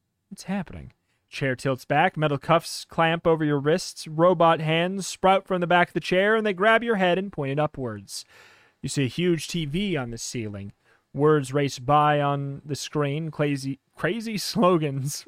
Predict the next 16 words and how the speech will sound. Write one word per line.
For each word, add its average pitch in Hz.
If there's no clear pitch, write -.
like, 143
"Find 175
the 143
bad 143
students," 127
"Student 180
spies 165
are 143
cool," 170
"Fill 120
your 107
mind." 110
"No, 190
you're 285
being 254
brainwashed." 294